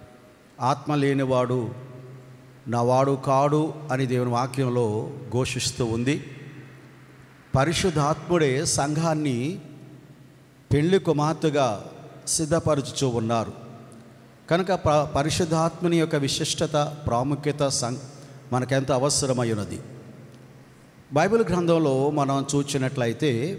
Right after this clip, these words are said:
పరిశుద్ధాత్మని యొక్క ఉనికి, అంటే పరిశుద్ధాత్మని యొక్క పని ఆరంభము నుండి బైబిల్ గ్రంథం ఆఖరి వరకు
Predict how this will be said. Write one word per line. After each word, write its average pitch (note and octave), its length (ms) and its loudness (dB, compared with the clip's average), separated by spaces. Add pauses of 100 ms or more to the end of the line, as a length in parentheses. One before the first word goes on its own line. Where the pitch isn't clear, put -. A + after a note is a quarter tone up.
(220)
పరిశుద్ధాత్మని D#3 840 2
యొక్క D3 240 2
ఉనికి, C3+ 540 0
అంటే - 1120 -8
పరిశుద్ధాత్మని D#3 920 0
యొక్క D3 220 2
పని C3+ 420 2 (1200)
ఆరంభము F#3 500 2
నుండి F3+ 400 0 (840)
బైబిల్ D3 260 2
గ్రంథం C3+ 380 0
ఆఖరి E3 420 2
వరకు C#3+ 440 0